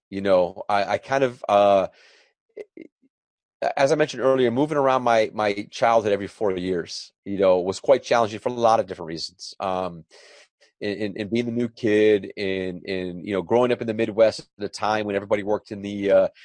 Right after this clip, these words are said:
the U A W plants and things were shutting down. Like, there was a lot of hard times. And I think that what I learned about that as a child and kind of growing up is your life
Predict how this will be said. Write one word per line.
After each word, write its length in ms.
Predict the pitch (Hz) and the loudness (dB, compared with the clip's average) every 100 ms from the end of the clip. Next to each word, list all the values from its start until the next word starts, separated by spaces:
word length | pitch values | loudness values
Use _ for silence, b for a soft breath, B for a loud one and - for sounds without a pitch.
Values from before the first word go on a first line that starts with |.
| B B | B B
the 80 | 107 | -2
U 160 | 110 110 | 2 2
A 80 | |
W 480 | 101 107 104 107 104 | 4 2 2 -2 -2
plants 680 | - - 110 107 110 - 104 | -4 -2 0 0 -2 -6 -10
and 160 | 92 - | -10 -10
things 200 | 104 101 | -10 -8
were 100 | 101 | -4
shutting 260 | - 110 98 | -2 -2 0
down. 300 | 104 104 110 | 0 0 -2
Like, 100 | 147 | -6
there 60 | |
was 60 | 175 | 0
a 40 | |
lot 140 | 151 123 | 2 2
of 60 | - - | 0 4
hard 220 | 117 110 - - | 4 4 -2 -4
times. 520 | 104 101 85 80 - 101 | 0 0 -2 -10 -14 -8
And 100 | 95 | -4
I 80 | 92 | -4
think 240 | 127 131 107 | -4 -4 0
that 180 | 104 - _ b b b | 0 -2 _ b b b
what 140 | 120 123 | 4 6
I 60 | |
learned 280 | 107 120 147 | 6 4 4
about 360 | 123 123 113 - | 4 4 4 4
that 180 | 110 - | 0 0
as 220 | 107 92 | -2 -2
a 40 | 87 | -6
child 460 | - 120 113 107 | -4 2 4 4
and 100 | 98 | 0
kind 160 | - 107 | -2 -4
of 120 | 95 | -4
growing 420 | - 107 98 92 | 0 0 0 -2
up 240 | 101 110 - - | 2 2 2 -2
is 380 | 98 90 87 - _ _ _ - - - 101 - | -4 -4 -8 -14 _ _ _ -16 -16 -16 -16 -2
your 120 | 110 | 0
life 260 | 104 135 | 4 4